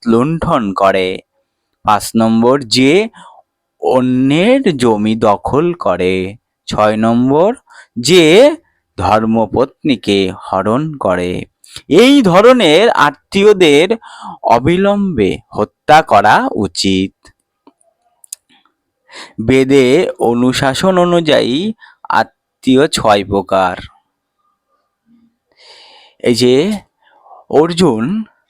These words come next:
কৃষ্ণকে, মাধবকে বলেছে, "হে মাধব, আত্মীয় স্বজনদের হত্যা করে কি লাভ হবে?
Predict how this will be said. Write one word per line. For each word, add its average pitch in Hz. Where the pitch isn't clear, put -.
কৃষ্ণকে, 113
মাধবকে 104
বলেছে, 98
"হে 135
মাধব, 160
আত্মীয় 220
স্বজনদের 226
হত্যা 196
করে 196
কি 151
লাভ 196
হবে? 110